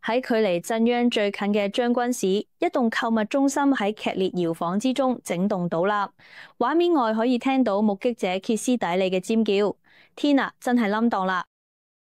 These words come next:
將軍市嘅國際機場已經全面癱瘓，暫停起降。菲律賓官方證實，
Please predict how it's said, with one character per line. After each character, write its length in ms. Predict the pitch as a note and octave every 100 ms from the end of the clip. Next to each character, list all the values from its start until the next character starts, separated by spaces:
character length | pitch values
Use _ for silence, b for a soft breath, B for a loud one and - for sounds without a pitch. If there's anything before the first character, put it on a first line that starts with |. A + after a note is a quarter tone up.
| _ _ _ -
將 200 | F4 F4
軍 240 | F4 F4
市 160 | - G#3+
嘅 160 | A3+ G#3+
國 160 | A3
際 220 | A3 A3
機 180 | A3 C#4+
場 320 | C#4+ F#3+ E3 -
已 120 | G#3+
經 160 | D4 E4
全 240 | - F3+
面 220 | F3 F#3+
癱 240 | G#3 C4+ C4+
瘓， 320 | A3 F#3+ F3+ - -
暫 240 | F#3+ F3
停 200 | F#3 E3
起 180 | F3 F#3+
降。 340 | A3+ F#3+ F3 - _ _ _
菲 140 | F4+
律 80 | F#4
賓 240 | C4 D4+ D#4
官 200 | D#4+ D#4+
方 220 | D#4 D#4
證 180 | A#3+ A3+
實， 220 | G3+